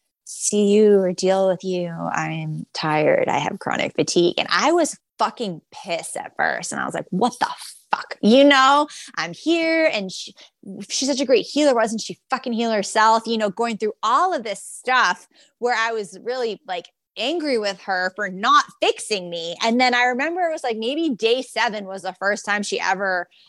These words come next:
kind of did any session with us. And she did this really actually amazing guided meditation that was so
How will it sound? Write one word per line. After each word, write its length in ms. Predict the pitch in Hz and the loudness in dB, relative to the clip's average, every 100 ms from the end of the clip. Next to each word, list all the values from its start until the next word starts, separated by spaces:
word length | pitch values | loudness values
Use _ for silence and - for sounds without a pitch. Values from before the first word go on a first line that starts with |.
| _ - | _ -4
kind 180 | 233 220 | -2 0
of 80 | |
did 140 | 202 220 | 2 2
any 120 | 202 | 0
session 520 | - 220 226 214 196 - | -2 -2 0 -4 -4 -8
with 260 | 202 233 240 | 0 2 4
us. 200 | 202 190 | 2 2
And 80 | 202 | -4
she 120 | - | 0
did 140 | 214 220 | 2 2
this 200 | 202 202 | 0 -2
really 400 | 208 349 349 214 | -2 0 2 2
actually 540 | 196 202 - 196 180 | 0 -2 -10 -10 -8
amazing 920 | 180 180 175 190 190 196 180 175 180 - - - - | -10 -10 -8 -4 -2 0 0 -2 -4 -8 -14 -20 -6
guided 320 | 185 185 185 | -2 2 2
meditation 720 | 190 185 180 185 190 175 175 | 0 -2 0 -2 -2 -4 -6
that 160 | 170 165 | -8 -6
was 140 | 160 | -6
so 760 | - - 202 190 185 180 175 | -6 -4 2 4 4 4 2